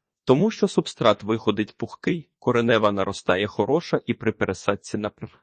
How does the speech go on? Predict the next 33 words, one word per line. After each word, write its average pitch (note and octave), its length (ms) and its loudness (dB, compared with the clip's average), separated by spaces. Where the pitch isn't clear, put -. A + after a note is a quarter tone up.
навіть B2+ 320 2
якщо C#3+ 400 2
осиплеться - 600 0
частина A#2 580 -4
тирси, G2+ 520 -4
не A#2+ 160 0
біда. C3 360 0
Основна A#2 500 0
маса A2 340 2
коренів A2+ 540 0
дуже A2+ 260 0
добре D3 360 2
тримає A2+ 460 0
тирсу, F#3+ 440 -4
проростає A2 600 -2
крізь D#3 360 -6
них. - 380 -6
А C3 100 6
щоб A2 240 0
ґрунт C3+ 400 -2
не D3+ 80 0
розсипався, B2+ 720 0
я G#2+ 180 0
дуже G#2+ 340 -4
добре A2+ 420 -2
Прямо D3+ 320 4
щоб A2 240 -2
з - 80 -14
горщика D#3 480 -2
лило, C3+ 320 0
промочують C#3 800 -2
перед G2+ 280 -2
висадкою. G2 760 -6